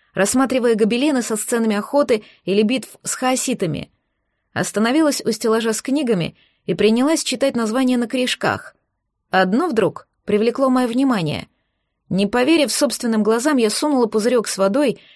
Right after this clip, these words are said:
из источника за резинку чулка и метнулась к столу, схватив тяжёлый канделябр. Белым рукавом кисейной накидки смахнула пыль, вчитавшись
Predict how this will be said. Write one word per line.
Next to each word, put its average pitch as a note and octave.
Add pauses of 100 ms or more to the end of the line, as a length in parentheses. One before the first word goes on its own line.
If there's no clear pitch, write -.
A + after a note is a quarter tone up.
(140)
из F#3+
источника G#3
за F3+
резинку B3
чулка C#4+ (420)
и F#3+
метнулась B3+
к -
столу, C#4+
схватив A#3
тяжёлый B3
канделябр. A#3 (560)
Белым C4+
рукавом B3+
кисейной A3+
накидки A3
смахнула B3
пыль, A3 (320)
вчитавшись -